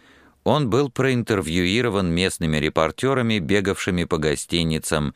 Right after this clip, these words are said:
и на двадцать четыре часа привлёк внимание благодаря коротким заметкам в газетах. Он усмехнулся про себя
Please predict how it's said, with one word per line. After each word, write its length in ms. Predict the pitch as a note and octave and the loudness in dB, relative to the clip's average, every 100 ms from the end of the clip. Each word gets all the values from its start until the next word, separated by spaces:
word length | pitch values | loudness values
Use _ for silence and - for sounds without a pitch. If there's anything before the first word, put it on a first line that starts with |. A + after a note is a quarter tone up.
| - - - _ | -10 -20 -20 _
и 100 | A2 | 0
на 160 | A2+ G2+ | 2 2
двадцать 500 | F2 A2+ C3 - A#2 | 2 0 0 -2 -2
четыре 500 | - G2+ F#2+ E2+ D2 | -2 -2 0 0 0
часа 380 | - G2 D3 C#3+ | -2 -2 0 0
привлёк 640 | G2 A2 E2 F2+ G#2 - | 0 0 0 0 0 -2
внимание 800 | B1 C#2 C#2 D#2+ A2 G#2 G2 F2+ - _ _ | -4 -4 -2 0 0 0 0 -2 -6 _ _
благодаря 720 | F2 G2 G2+ F2+ E2 E2+ F2+ | -2 0 2 2 2 2 0
коротким 640 | - F2 E2 E2 - D#2+ C#2 | 0 0 0 -2 -2 -2 0
заметкам 640 | D2+ D2 D2 - D2+ C#2+ | 0 0 -2 -2 -4 -4
в 80 | C#2 | -2
газетах. 720 | D#2 C#2 C2 A#1 - - - _ _ _ _ - - - - _ _ | -2 0 -2 -6 -8 -14 -20 _ _ _ _ -20 -20 -20 -20 _ _
Он 160 | G2 F#2 | 0 2
усмехнулся 800 | E2+ - E2 - D#2+ G#2 - D#2 | 0 -2 -2 -2 -2 -2 -2 -2
про 180 | - D#2 | -2 -2
себя 440 | D#2+ C#2+ C#2+ | 0 2 2